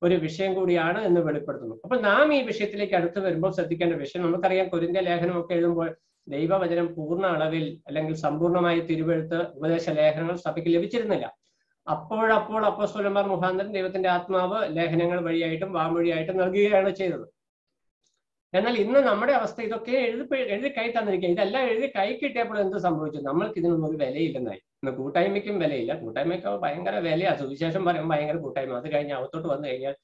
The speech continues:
അവിടെ തുടങ്ങും പ്രശ്നങ്ങൾ. നമ്മൾ സഭയ്ക്കുള്ളിൽ വരുമ്പോൾ പലപ്പോഴും നമ്മൾ ചിന്തിക്കും, "ഞാനാണ് ഇവിടെ പ്രമാണി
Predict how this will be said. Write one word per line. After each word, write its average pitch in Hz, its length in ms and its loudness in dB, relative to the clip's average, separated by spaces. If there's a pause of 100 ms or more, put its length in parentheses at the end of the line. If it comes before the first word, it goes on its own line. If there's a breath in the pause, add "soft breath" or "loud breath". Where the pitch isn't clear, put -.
(340)
അവിടെ 135 280 -2
തുടങ്ങും 123 380 0
പ്രശ്നങ്ങൾ. - 340 -12 (1200)
നമ്മൾ 170 140 4
സഭയ്ക്കുള്ളിൽ 214 760 0
വരുമ്പോൾ 147 640 2
പലപ്പോഴും 160 320 0
നമ്മൾ 170 260 2
ചിന്തിക്കും, 160 420 -4
"ഞാനാണ് 147 640 0
ഇവിടെ 135 180 -4
പ്രമാണി 131 580 -6